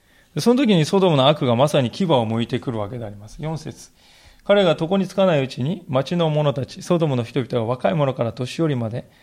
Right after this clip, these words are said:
すべての人が町の隅々から来て、その家を取り囲んだ。そしてロトに向かって叫んでいた。「今夜お前たちの、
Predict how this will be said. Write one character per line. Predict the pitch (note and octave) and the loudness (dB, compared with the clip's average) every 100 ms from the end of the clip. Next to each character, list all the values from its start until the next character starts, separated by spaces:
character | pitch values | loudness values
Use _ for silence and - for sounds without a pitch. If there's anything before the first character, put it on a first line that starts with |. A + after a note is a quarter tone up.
| _ _ | _ _
す | - A#3 | -4 -2
べ | C#4+ | -2
て | G3+ | 0
の | E3 | -2
人 | D3 D3 | 0 0
が | C3 | 0
町 | B2+ | 0
の | C#3 | -4
隅 | B2 C#3 C3+ | -4 -4 -4
々 | B2+ A#2+ | -2 -4
か | C#3+ | -4
ら | A2+ | -10
来 | - | -6
て、 | F3+ | -6
そ | E3 | -4
の | C#3+ | -4
家 | B2+ | -2
を | A2+ | -4
取 | - E3 | -4 -6
り | F#3+ | -6
囲 | F#3+ E3 | -6 -6
ん | A2+ | -6
だ。 | - - _ _ _ _ _ | -10 -20 _ _ _ _ _
そ | F#3 | -8
し | |
て | F3+ | -4
ロ | E3 | -4
ト | F3 D3+ | -4 -6
に | |
向 | A#2 | -6
か | A#2 | -6
っ | B2 | -8
て | - | -8
叫 | - A#2+ F3 | -16 -8 -6
ん | D3+ | -4
で | G#2 | -6
い | |
た。 | F#2+ - _ _ _ | -12 -20 _ _ _
「今 | - G3+ | -4 0
夜 | G3+ E3 | 2 2
お | |
前 | F3 F#3+ | 2 0
た | F#3+ | 0
ち | F#3 | 0
の、 | D#3+ D3 C3+ B2+ B2 | -2 0 -2 -4 -6